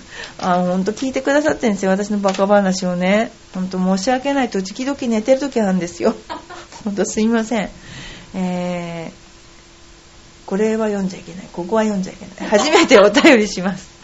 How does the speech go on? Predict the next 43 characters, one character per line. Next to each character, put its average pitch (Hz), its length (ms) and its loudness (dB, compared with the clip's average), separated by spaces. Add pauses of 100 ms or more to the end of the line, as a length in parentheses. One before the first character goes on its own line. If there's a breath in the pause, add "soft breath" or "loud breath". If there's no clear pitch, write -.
(340 loud breath)
<laughs> - 800 -6
最 311 220 0
近、 339 260 -6
ポ 226 120 -2
ッ 226 100 -12
ド - 80 -2
キ 330 100 -2
ャ - 60 0
ス - 40 -8
ト 247 100 -2
で 208 100 -2
こ 190 140 -2
の 208 80 0
番 254 240 0
組 247 140 -2
を 240 80 -2
し-、 - 200 -10 (240)
知 233 180 -6
り、 226 220 -4
毎 226 280 0
回 320 280 -4
楽 247 280 2
し - 100 -10
く - 80 -10
聞 - 240 -8
か - 120 -6
せ - 200 -8
て - 200 -6
い 247 60 -4
た - 140 -2
だ - 160 -4
い 302 60 -6
て - 120 -6
お 269 60 -2
り 285 80 -4
ま 294 140 -4
す。 302 80 -12 (580 loud breath)
私 240 340 2
は 311 80 4
ゴ 220 160 4
ル 247 100 2
フ 339 40 2
歴 247 340 -2